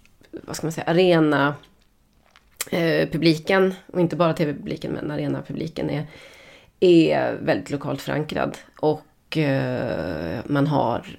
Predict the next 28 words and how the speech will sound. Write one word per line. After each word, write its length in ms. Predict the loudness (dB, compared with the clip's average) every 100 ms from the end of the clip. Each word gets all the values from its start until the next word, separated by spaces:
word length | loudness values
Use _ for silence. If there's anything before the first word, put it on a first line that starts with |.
| -10
en 120 | -6
hel 320 | -4 -2 -4 -4
del, 340 | -4 -6 -6
eh, 580 | -6 -8 -10 -12 -12 -10
liksom 340 | -8 -4 -4 -2
rabatter 600 | -2 -4 -8 -8 -2 0
eller 240 | 0 -2
lägre 240 | -2 -2 -4
priser 300 | -6 -6 -8
för, 160 | -6
det 60 | -2
kan 160 | 0
vara 200 | 2 0 -4 -10 -14 -14 -14 -2
pensionärer 480 | 0 2 2 2 0
till 100 | -4
exempel, 380 | -2 -2 -4
och 80 | -6
det 60 | -4
kan 180 | -4 -2
vara, 300 | -2 -2 -6 -12 -20 _ 0
ja, 120 | 2
man 120 | 4
har 80 | 2
väl 80 | 2
inte 140 | 0
uttalat 400 | -2 -4 -8 -6
lägre 200 | -6 -6
för 160 | -8